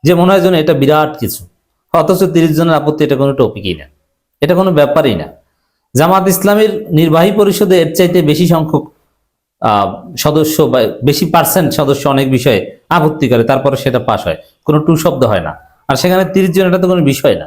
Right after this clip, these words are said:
দুইশো দশ জনে তিরিশ জন। চিঠিতে আর কারা আপত্তি করেছে? ভুই ভরে, এদেরকে কেউ চেনে না, আমি একজনকেও চিনি না।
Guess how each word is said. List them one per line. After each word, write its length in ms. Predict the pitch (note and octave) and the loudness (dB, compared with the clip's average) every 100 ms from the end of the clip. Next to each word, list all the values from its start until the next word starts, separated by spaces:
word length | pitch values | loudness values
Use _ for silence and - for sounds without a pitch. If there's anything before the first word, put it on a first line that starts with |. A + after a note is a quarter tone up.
| - - | -8 0
দুইশো 220 | E3+ D#3+ | 0 2
দশ 180 | D#3+ D3+ | 2 2
জনে 160 | C3 G#2 | 0 0
তিরিশ 200 | F#2 D#2 | -2 -4
জন। 120 | D2+ _ _ _ _ _ _ - - _ _ | -14 _ _ _ _ _ _ -20 -20 _ _
চিঠিতে 240 | - F#3 G#3+ G#3 | 0 2 2 2
আর 140 | G3 - - | 0 -2 -2
কারা 220 | F#3+ G3+ A#3 | 0 4 4
আপত্তি 280 | G#3 A3 A3+ | 2 0 2
করেছে? 280 | A3+ G#3 A#3 | 2 2 2
ভুই 220 | D#3+ E3+ F#3+ | 4 2 2
ভরে, 180 | D3 C#3 | 2 2
এদেরকে 240 | F3+ F#3+ | 2 2
কেউ 140 | F#3+ G3 | 2 0
চেনে 240 | F#3 C3 | 0 0
না, 80 | F#2 F2 | -2 -2
আমি 120 | F3+ | 0
একজনকেও 440 | G3 D#3+ F#3 F#3+ G3+ | 0 0 -2 0 -2
চিনি 200 | D3 | -2
না। 120 | G2 | -4